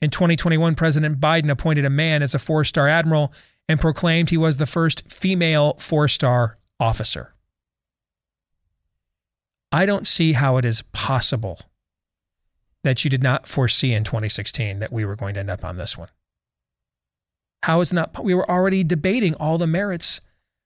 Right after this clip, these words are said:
of the, of the premise of these arguments already.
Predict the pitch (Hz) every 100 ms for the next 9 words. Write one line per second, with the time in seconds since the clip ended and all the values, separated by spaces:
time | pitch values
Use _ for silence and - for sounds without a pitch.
0 | _ 165 147 160 - 151 165 - 214 226
1 | 180 - 131 135 135 120 123 117 156 -
2 | - - _ _ _ _ _ _ _ _
3 | _ _ _ _ 165 165 185 220 -